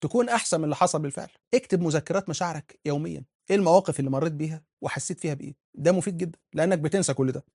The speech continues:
في كتاب لطيف جدا للأسف يعني ما أعرفش، ما عنديش علم إن في منه نسخة عربي، ما أظنش إنه ترجم عربي، اسمه أطلس القلب، Atlas of the Heart. عامل لك زي خريطة مفصلة كده للمشاعر وشارحها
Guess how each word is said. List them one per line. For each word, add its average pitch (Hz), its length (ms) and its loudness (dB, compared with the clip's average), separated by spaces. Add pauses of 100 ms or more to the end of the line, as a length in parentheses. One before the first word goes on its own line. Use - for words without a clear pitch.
في 311 220 4
كتاب 247 260 6
لطيف 214 220 4
جدا 175 300 -2 (260)
للأسف 165 460 2
يعني 131 180 -2
ما 135 80 2
أعرفش، - 480 2 (420)
ما 131 120 -2
عنديش 156 220 0
علم 175 160 2
إن 151 60 0
في 170 120 -2
منه 170 200 0
نسخة 160 280 0
عربي، 135 340 2 (120)
ما 143 80 0
أظنش 151 300 0
إنه 127 100 -4
ترجم 131 300 -2
عربي، 123 200 -4 (200)
اسمه 180 340 2
أطلس 165 320 0
القلب، 123 420 -8 (320)
Atlas 147 340 0
of 117 40 -8
the 123 100 -6
Heart. 113 340 -10 (220)
عامل 226 220 2
لك 175 120 -2
زي 160 220 2
خريطة 170 420 2
مفصلة 156 480 0
كده 165 200 -2
للمشاعر 147 540 0
وشارحها 160 540 -2